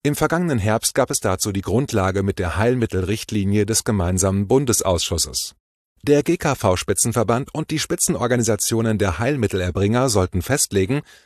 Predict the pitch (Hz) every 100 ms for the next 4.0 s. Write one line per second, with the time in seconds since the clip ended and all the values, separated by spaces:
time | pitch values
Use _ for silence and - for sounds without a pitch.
0 | - 139 160 170 147 135 85 104 110 127
1 | - 98 95 101 90 92 98 117 123 -
2 | 107 120 104 90 95 92 120 135 120 90
3 | 90 92 117 110 147 131 - 87 -